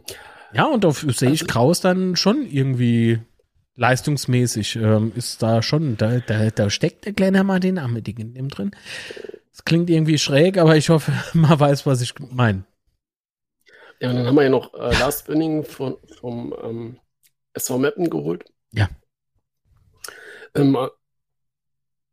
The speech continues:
Speaker 2: und interessant ist ja, dass er schon vor der Relegation, äh, den Vertrag unterschrieben, oder zu, die Zusage kam auf jeden Fall vom Relegationsspiel,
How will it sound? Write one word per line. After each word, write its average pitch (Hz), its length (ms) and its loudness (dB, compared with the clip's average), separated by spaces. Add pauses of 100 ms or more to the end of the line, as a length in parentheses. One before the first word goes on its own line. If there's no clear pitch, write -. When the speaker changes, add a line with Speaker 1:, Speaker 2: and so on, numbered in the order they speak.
(300)
Speaker 2:
und 131 280 -2
interessant 135 500 2
ist 151 120 0
ja, 139 80 4
dass - 200 0
er 131 100 -2
schon 131 220 -8
vor 156 220 -2
der 139 120 2
Relegation, 127 720 -4
äh, 123 680 -8 (300)
den 127 200 -2
Vertrag - 720 -12
unterschrieben, 135 560 -10
oder 139 180 -4
zu, 147 200 2
die 147 220 -6
Zusage 175 400 0
kam 156 160 -2
auf 139 120 2
jeden 143 160 4
Fall 139 140 -4
vom 139 160 0
Relegationsspiel, 147 1040 -2